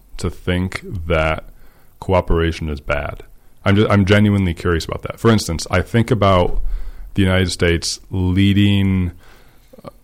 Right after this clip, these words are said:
efforts for a hundred and thirty countries to come together to establish a global minimum floor in taxation. Like, that I feel proud about that, and I feel good about that,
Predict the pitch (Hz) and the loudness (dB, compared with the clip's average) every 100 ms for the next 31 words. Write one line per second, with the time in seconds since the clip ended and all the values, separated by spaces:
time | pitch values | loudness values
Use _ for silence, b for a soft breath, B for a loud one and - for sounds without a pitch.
0 | - - _ - - - - 92 - 82 | -20 -20 _ -20 -20 -18 -4 -4 0 -2
1 | - - - 92 82 101 101 101 95 92 | -2 -6 -2 -2 0 2 2 2 2 2
2 | 85 85 82 87 82 80 - - - 92 | 0 -2 -2 0 -2 -2 -8 -12 -6 -2
3 | 92 87 85 80 80 80 85 - 85 80 | 0 2 0 2 0 -2 -4 -4 -4 -2
4 | 95 90 87 - 82 87 82 80 80 80 | 0 0 0 -4 -4 -2 -2 -2 -2 -4
5 | 78 76 - 78 76 85 73 73 - 87 | -4 -6 -6 -6 -6 -6 -8 -8 -8 -8
6 | - 127 - b b 117 98 131 - - | -8 -12 -14 b b -2 2 0 0 -10
7 | - - 104 104 - 120 113 - - - | -20 -4 -2 -2 2 2 2 -2 -2 2
8 | 120 120 98 82 78 76 - 76 73 - | 4 4 2 2 0 0 -2 -2 -2 -6
9 | - 95 92 90 - - 87 82 78 82 | -10 -4 0 0 -2 -2 0 0 -4 2
10 | 110 107 82 78 - 78 73 76 | 4 4 2 -2 -2 -6 -4 -6